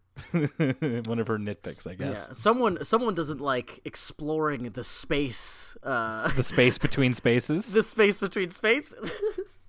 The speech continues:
Speaker 1: The, the, what was it? The dialectic between form and formlessness.
Speaker 2: Exactly.
Speaker 1: All right, well, well, while you think on that, listener, and, uh,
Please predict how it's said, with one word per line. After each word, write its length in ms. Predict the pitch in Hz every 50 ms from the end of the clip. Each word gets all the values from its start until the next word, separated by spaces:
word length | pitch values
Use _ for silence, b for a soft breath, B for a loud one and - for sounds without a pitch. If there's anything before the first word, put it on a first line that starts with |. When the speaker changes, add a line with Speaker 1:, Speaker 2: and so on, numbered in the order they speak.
| - B B B B B B B B
Speaker 1:
The, 260 | 143 139 139 135 135 - 135 147 139
the, 100 | 123 131
what 160 | 120 127 127
was 120 | 135 120
it? 120 | 123 117 -
The 80 | 123
dialectic 760 | 110 - 120 113 131 127 123 113 110 - - - 123 - -
between 320 | 113 117 - 123 113 110 101
form 400 | - - 120 110 110 113 110 101
and 100 | 101 98
formlessness. 680 | - 120 110 107 110 113 113 - - - - 123 - -
Speaker 2:
Exactly. 1160 | - - - - - - 147 131 120 123 117 110 104 - - - 73 73 73 67 65 67 110 _ _ B B B 127 135 143 147 B B B B B B B B B
Speaker 1:
All 180 | 110 120 135 139
right, 160 | 127 110 110
well, 200 | 98 107 113 113
well, 360 | 113 117 127 143 139 135 135
while 240 | 127 135 131 127 131
you 180 | 135 160 180 170
think 300 | - - 165 147 135 135
on 180 | 131 131 123
that, 180 | 127 120 113 -
listener, 400 | 113 107 - - 120 120 147 160
and, 320 | 120 104 104 104 98 -
uh, 300 | 104 101 101 101 104 101